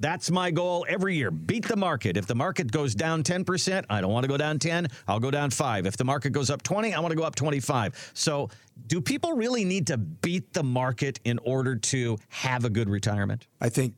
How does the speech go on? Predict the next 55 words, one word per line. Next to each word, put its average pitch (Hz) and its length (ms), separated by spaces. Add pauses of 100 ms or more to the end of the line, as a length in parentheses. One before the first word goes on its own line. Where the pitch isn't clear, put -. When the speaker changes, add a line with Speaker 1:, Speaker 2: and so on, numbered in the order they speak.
Speaker 2:
time 123 320
and 107 120
time 110 300
will 101 100
tell 98 180
you 101 200
again, 82 500
making 110 280
sure 104 360
that 95 220 (120)
not 120 260
only 123 300
do 101 160
you, 98 420
you 104 120
know, 87 160 (140)
have 98 340
good, 98 160
reasonable 92 500
rate 85 180
of 69 60
returns, 113 580 (460)
but 120 100
more 170 220
importantly 156 480
than 95 100
just - 380
beating 92 320
the 78 80
market. 76 420
'Cause 120 140
if 139 80
you're 185 80
just 196 240
looking 139 220
to 92 60
beat - 240
the 78 60
market, 80 360
we're 131 140
not 117 160
the 69 80
right 69 200
folks - 320
for 62 80
you. 58 220 (100)
Speaker 1:
Mm-hmm. 101 180 (380)
Speaker 2:
But 113 140
if 98 80
you're 110 100
looking 127 380
to 117 100
make 110 220
sure 110 340
that 95 240